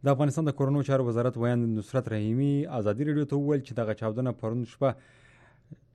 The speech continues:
شاوخوا نهه نیمې بجې د کابل ښار د نهمې حوزې په مربوطاتو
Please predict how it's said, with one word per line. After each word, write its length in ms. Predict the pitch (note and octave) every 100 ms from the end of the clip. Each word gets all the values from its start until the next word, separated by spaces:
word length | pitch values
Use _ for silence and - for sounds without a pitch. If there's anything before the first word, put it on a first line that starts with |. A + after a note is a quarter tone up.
| - -
شاوخوا 320 | C3 G#2+ B2+
نهه 120 | B2
نیمې 180 | F3 D3+ C3
بجې 520 | A#2 B2+ C3+ C3+ A#2
د 80 | A2 -
کابل 260 | G#2+ B2+ A#2+
ښار 240 | B2 A#2+
د 100 | A2+ A2
نهمې 420 | G#2 G#2 C#3+ C3 A#2+ -
حوزې 320 | A#2 G#2+ A2+ A#2+
په 100 | G#2+
مربوطاتو 480 | G2+ G2 A#2 G#2+